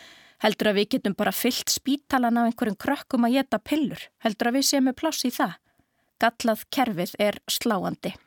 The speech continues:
en það er menningin í kringum sjálfsmorðin líka, eins og Niviaq miðlar henni. Fólkið sem kallar eftir hjálp á Facebook uppsker stöku hjarta eða like, en þegar það bindur enda á líf sitt nokkrum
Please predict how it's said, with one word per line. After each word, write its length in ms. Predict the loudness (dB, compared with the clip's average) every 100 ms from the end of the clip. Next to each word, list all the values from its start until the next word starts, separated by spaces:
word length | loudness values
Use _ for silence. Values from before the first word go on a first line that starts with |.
| _ _ -4
en 100 | -2
það 200 | 2 2
er 60 | 4
menningin 540 | 4 6 4 2 0
í 80 | 0
kringum 440 | 0 -2 0 -4 -2
sjálfsmorðin 580 | -2 -2 -2 -2 0 0
líka, 380 | -2 -2 -4 -4 -4
eins 240 | -4 -2
og 120 | -2
Niviaq 520 | 0 0 -2 -4 -6
miðlar 320 | -4 -2 -2 -4
henni. 240 | -6 -8 _ _ _ -20 -20 -20 -20 -20 -20 _ _
Fólkið 420 | 0 0 2 0 2
sem 140 | 0
kallar 340 | 0 0 2
eftir 200 | -2 -2
hjálp 400 | -2 0 -2 -4
á 80 | -4
Facebook 680 | -2 0 -2 -2 -2 -4 -2
uppsker 500 | -4 -4 -4 -2 -2
stöku 540 | -2 -2 0 0 0 -4
hjarta 640 | -2 -4 -4 -6 -4 -2 -2
eða 160 | -2
like, 560 | 0 0 -2 -6 -20 -20 _ _ 0
en 180 | 0 -2
þegar 280 | -2 -2 0
það 100 | 0
bindur 280 | -2 0 2
enda 280 | 2 2 0
á 20 |
líf 220 | 2 0
sitt 240 | -2 -2 0
nokkrum 380 | -2 -2 -4